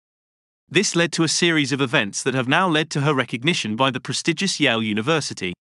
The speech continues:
At a ceremony held at the Yale Peabody Museum in January twenty twenty-three, Bobby's personal lanternfly collection was catalogued,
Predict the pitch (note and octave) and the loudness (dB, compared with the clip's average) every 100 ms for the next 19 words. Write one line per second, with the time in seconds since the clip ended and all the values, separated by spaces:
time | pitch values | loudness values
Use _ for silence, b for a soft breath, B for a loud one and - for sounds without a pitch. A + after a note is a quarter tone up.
0 | _ _ _ _ _ _ _ B2+ C3+ - | _ _ _ _ _ _ _ 0 0 2
1 | G#3+ G#3+ G3+ G3 D3+ D3 C#3 C3+ A#2+ D#3 | 2 2 2 0 2 0 0 -2 2 2
2 | F3 D3+ F#3+ F#3 C#3 B2 B2+ A#2+ A#2 A#2 | 2 0 -2 0 0 2 0 0 2 2
3 | B2 B2 D3 D3 D#3+ E3 D3 C#3+ A#2+ B2+ | 2 0 2 2 2 -2 -2 -4 -2 -2
4 | B2 G#2 A2 - D3+ G#2+ - _ _ E3+ | -2 -4 -6 -2 0 0 -4 _ _ 0
5 | F#3+ A3 - - C#3+ - B2+ B2 F3+ G3+ | 0 0 -2 0 0 0 0 2 0 0
6 | D#3 - A2+ G#2 A2+ F#2+ - B2 B2+ - | -6 -2 -2 -2 -2 -4 -2 -2 -2 -2
7 | - F3 A#2+ G2 G#2+ | -2 -2 0 -4 -4